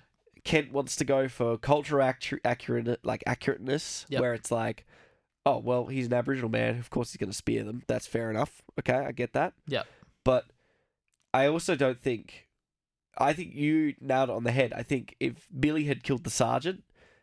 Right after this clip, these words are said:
Speaker 1: but Claire got to kill Hawkins,
Speaker 2: Right,
Speaker 1: we,
Speaker 2: okay.
Speaker 1: I would have been more satisfied.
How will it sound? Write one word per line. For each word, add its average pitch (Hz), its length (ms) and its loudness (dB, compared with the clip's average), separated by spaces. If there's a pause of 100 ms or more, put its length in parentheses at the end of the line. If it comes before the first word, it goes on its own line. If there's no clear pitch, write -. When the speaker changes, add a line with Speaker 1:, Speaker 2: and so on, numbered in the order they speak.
(200)
Speaker 1:
but 117 200 4 (200)
Claire 131 260 4
got 123 160 0
to - 60 -12
kill 113 180 -2
Hawkins, 127 760 -4
Speaker 2:
Right, 127 420 0
Speaker 1:
we, 135 140 6
Speaker 2:
okay. 110 200 0
Speaker 1:
I 135 80 4
would 135 140 2
have 120 40 -4
been 123 120 0
more 123 200 0
satisfied. 107 720 -2